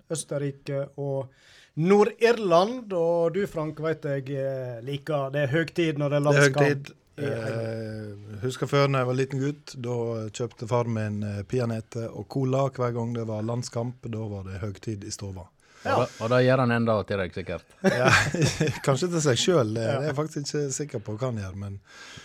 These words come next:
Speaker 3: Nei.
Speaker 1: Ja, kos-,
Speaker 2: eh,
Speaker 1: koser du deg da?
Speaker 2: jeg, jeg,
Speaker 1: Litt ekstra
Speaker 2: jeg gleder
Speaker 1: godt
Speaker 2: meg
Speaker 1: på bordet?
Speaker 2: alltid til
Speaker 1: Ja.
Speaker 2: landskamper med Norge, og så, eh, blir jeg, eh, ufattelig skuffa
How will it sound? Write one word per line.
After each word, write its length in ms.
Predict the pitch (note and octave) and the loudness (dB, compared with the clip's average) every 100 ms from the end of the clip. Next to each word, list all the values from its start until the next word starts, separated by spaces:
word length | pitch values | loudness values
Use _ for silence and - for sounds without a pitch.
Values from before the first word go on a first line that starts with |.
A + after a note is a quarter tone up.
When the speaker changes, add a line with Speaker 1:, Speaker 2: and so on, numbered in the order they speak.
| - | -18
Speaker 3:
Nei. 420 | - - - G2+ | -14 -14 -14 2
Speaker 1:
Ja, 100 | E3+ | 4
kos-, 260 | A#2 A#2 - | 6 6 6
Speaker 2:
eh, 140 | A#2+ | 6
Speaker 1:
koser 300 | A#2+ G3 G3 | 6 8 8
du 160 | F#3 D#4+ | 6 4
deg 220 | C#4 E3+ | 4 4
da? 260 | C#3+ D3 C4+ | 4 2 2
Speaker 2:
jeg, 200 | A3+ E3+ | 4 6
jeg, 240 | G#3 G#3+ A3 | 6 6 6
Speaker 1:
Litt 140 | - | 4
ekstra 460 | A#3 - - G3 F#3+ | 2 0 -4 2 6
Speaker 2:
jeg 100 | D#3+ | 6
gleder 260 | D3+ C#3+ C#3+ | 8 10 10
Speaker 1:
godt 40 | |
Speaker 2:
meg 140 | D#3 C#3+ | 8 6
Speaker 1:
på 40 | |
bordet? 220 | F3 D#3 C#3+ | 4 2 2
Speaker 2:
alltid 240 | C3 A2+ | -2 -2
til 120 | A#2 | -2
Speaker 1:
Ja. 80 | A2 | 0
Speaker 2:
landskamper 580 | A#2 A#2+ - A2+ G2+ G2+ | 0 -2 -2 -6 -6 -8
med 100 | G#2 | -6
Norge, 340 | G#2 G2+ F#2+ F#2 | -6 -8 -10 -12
og 120 | G2 | -12
så, 220 | A2+ C3 C3 B2+ B2+ | -8 -2 0 0 -2
eh, 240 | C#3 C3+ | -6 -10
blir 400 | A#2 A#2 C3+ B2 | -4 0 0 0
jeg, 540 | B2 A#2 G#2 G2+ G#2+ | -4 -6 -8 -6 -8
eh, 300 | G#2 - - D3 | -8 -12 -6 -6
ufattelig 760 | - - F3+ - A#2+ G#2 G2+ G2 | -6 -8 -8 -8 -6 -6 -6 -8
skuffa 520 | - A#2 - C#3+ | -6 -6 -4 -6